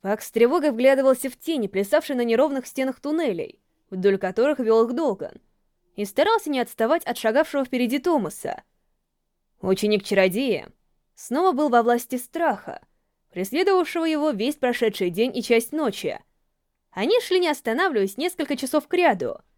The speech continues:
пока не очутились в большой пещере.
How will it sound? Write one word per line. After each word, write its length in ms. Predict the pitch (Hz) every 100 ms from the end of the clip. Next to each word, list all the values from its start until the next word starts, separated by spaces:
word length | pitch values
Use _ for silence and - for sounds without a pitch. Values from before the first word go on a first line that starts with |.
| _ _ _ _ _
пока 300 | 175 - 330
не 120 | 370
очутились 420 | 349 269 269 285
в 40 | 233
большой 280 | 233 254
пещере. 680 | 240 269 - 339 208 160